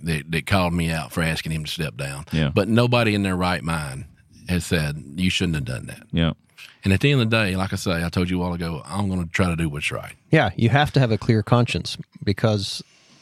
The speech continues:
Speaker 3: you're measured by your decisions, not by the consequences of them. You can't control the consequences, but God forbid,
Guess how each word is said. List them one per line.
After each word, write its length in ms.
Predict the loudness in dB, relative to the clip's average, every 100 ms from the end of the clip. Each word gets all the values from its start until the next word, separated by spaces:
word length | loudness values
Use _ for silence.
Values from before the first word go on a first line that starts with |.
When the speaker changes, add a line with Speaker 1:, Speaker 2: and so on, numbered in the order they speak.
| _ -20 -6
Speaker 3:
you're 220 | 0 2
measured 420 | 4 2 2 0
by 160 | 2 2
your 160 | 0
decisions, 640 | -2 -2 0 0 0 -2 0
not 180 | -2 2
by 120 | 0
the 80 | 2
consequences 680 | 0 0 2 0 0 0
of 80 | -2 -2
them. 80 |
You 100 | -2
can't 300 | 0 2 0
control 560 | 0 -4 0 0 2 -2 -8 _ _ _ -4
the 80 |
consequences, 840 | 2 2 2 -2 0 -2 -2 -6 -2
but 280 | -2 -2 -4 _ -20 _ _ _
God 280 | 2 2 2
forbid, 680 | 2 0 2 2 2 0 -4